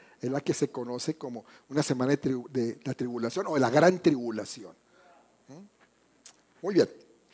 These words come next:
Ahora, recordemos nuevamente que, que las, que es la tribulación, ¿no? Y es el periodo de aflicción, de angustia, de estar apretados, de presión interna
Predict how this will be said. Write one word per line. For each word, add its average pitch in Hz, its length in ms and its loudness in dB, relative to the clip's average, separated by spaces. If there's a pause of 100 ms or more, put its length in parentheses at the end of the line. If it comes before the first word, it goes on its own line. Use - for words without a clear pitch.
(800)
Ahora, - 340 -2 (1080)
recordemos 160 680 8
nuevamente 202 480 6
que, 240 480 12 (640)
que 165 120 8
las, 165 180 12
que 190 120 12
es 180 60 12
la 196 80 10
tribulación, 185 640 4
¿no? 190 180 -10 (360)
Y 147 80 4
es 147 100 8
el 196 120 10
periodo 160 420 8
de 156 140 6
aflicción, 170 800 -2 (240)
de 131 100 0
angustia, 151 800 -2 (640)
de 143 80 6
estar 151 260 6
apretados, 165 800 2 (140)
de 160 180 10
presión 190 640 2
interna 175 600 4